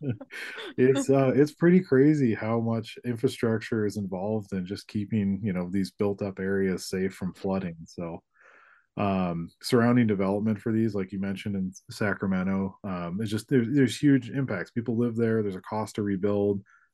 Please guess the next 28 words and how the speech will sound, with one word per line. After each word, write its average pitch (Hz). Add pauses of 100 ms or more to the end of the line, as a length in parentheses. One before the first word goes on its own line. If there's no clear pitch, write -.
Um, 90
but 107
they 110
just 101
happen 107
to 101
be 101
next 98
to, 117
you 98
know, 87
the, 87 (140)
the, 92 (200)
the 92
Central 104
Valley 98
of 92
California 95
is 92
arguably 95
the 92
most 95
productive 92
agricultural 95
zone 98
in 95
the 92
world. 101